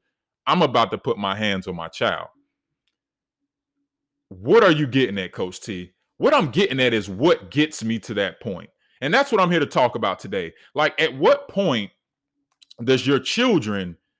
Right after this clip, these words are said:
expressing themselves turn into disrespect? Again, we're in twenty twenty-one where there's all these vi-, so many different things being, being put out there to the children. You have,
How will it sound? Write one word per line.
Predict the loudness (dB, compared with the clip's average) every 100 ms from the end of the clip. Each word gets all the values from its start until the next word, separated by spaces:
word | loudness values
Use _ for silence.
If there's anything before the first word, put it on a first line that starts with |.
| _ _ -8
expressing | -6 -8 -10 -2 0 0 -2 -4
themselves | -4 -4 -2 -2 -2 -6
turn | -4 -2 -2
into | -4 -6
disrespect? | -6 -6 -10 -14 -14 -14 _ _ _ _ _ _ -6
Again, | 0 2 2
we're | 2 0
in |
twenty | 0 -2 -2
twenty-one | -4 -4 -2 -2 -2 -4
where | -2 2 2 0 -4 _ _ -4
there's | -4 -2
all | 0 4 4
these | 2 -4
vi-, | 0 -2 -2 -20 _
so | -4 4 4
many | 4 2
different | 0 -2 -4
things | -6 -6 -8 -8
being, | -4 -4 -4 -4
being | -6 -4
put | -4 -2
out | -2 -4
there | -12
to | -10
the | -10
children. | -6 -2 -2 -2 -4
You | 0
have, | 2 2